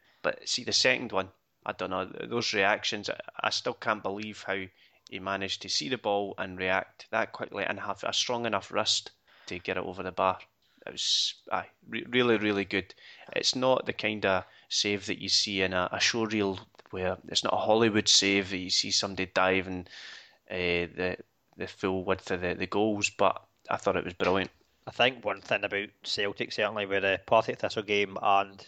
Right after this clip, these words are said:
Speaker 2: the game against St Johnstone, both games scored in an opening minute. I mean, that's it, just straight away, that's the opposition's game plan out the window.
Speaker 1: Oh, I, I don't know how you recover from that, because you, they would have spent days planning that game,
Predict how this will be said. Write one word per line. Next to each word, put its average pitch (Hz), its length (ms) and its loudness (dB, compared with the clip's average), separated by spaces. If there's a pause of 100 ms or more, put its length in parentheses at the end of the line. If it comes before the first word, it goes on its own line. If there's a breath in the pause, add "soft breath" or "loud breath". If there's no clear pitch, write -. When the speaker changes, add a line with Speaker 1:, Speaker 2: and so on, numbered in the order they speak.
(100)
Speaker 2:
the 135 80 -18
game 104 140 -4
against 98 240 -6
St 110 100 -12
Johnstone, 107 460 -4 (340)
both 120 460 0
games 107 320 2
scored 104 320 0
in 95 80 -2
an 95 140 -4
opening 98 260 -4
minute. 101 300 2
I - 40 -20 (360)
mean, 101 80 -6
that's 113 260 4
it, 113 220 4
just - 360 -6
straight 117 280 0
away, 98 380 0 (340)
that's 98 180 -2
the 107 80 0
opposition's 98 380 -6
game 98 240 -2
plan 98 200 2
out 101 120 0
the 104 60 -4
window. 104 280 0 (640)
Speaker 1:
Oh, 110 120 6
I, 107 300 4
I - 20 0
don't 101 160 2
know 92 100 2
how 101 120 2
you 98 180 0
recover 135 360 -2
from 98 260 -6
that, 117 240 2
because - 420 -4
you, - 240 -10
they 117 80 -4
would 107 140 -2
have 104 100 4
spent 107 340 -2
days 113 480 2 (600 loud breath)
planning 101 340 -2
that 98 220 0
game, 92 240 -6